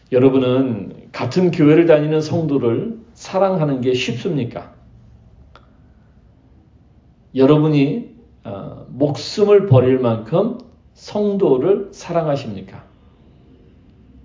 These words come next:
이게 참 어려워요. 마음에 안 들거든요. 말하는 거, 하는 행동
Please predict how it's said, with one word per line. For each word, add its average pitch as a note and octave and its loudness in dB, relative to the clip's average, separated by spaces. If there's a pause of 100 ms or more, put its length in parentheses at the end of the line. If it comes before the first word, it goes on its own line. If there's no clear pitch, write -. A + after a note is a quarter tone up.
(2250)
이게 E3 2
참 F3 -4
어려워요. G#2 2 (2250)
마음에 B2+ 0
안 A2+ -4
들거든요. G2+ -8 (3250)
말하는 A#2+ 0
거, A2 2
하는 E3+ -2
행동 B2+ -2